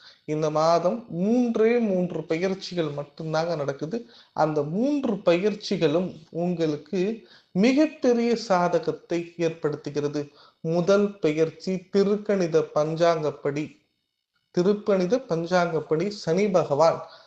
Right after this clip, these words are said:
மகர ராசியிலிருந்து விடைபெறுகிறார். இதுவே பெரிய பயிற்சி. இரண்டாவது பயிற்சி என்ன அப்படின்னு பாத்தீங்கன்னா, இவ்வளவு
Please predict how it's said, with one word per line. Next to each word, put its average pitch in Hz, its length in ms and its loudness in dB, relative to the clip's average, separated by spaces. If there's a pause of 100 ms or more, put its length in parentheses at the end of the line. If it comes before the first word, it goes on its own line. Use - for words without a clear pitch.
(120)
மகர 185 420 4
ராசியிலிருந்து 160 840 0 (180)
விடைபெறுகிறார். 151 960 2 (160)
இதுவே 147 460 -6
பெரிய 175 640 -6
பயிற்சி. 160 480 -10 (880)
இரண்டாவது 233 600 6
பயிற்சி 160 600 -2
என்ன 160 220 -2 (120)
அப்படின்னு 143 320 -2
பாத்தீங்கன்னா, 160 420 0 (260)
இவ்வளவு 226 520 2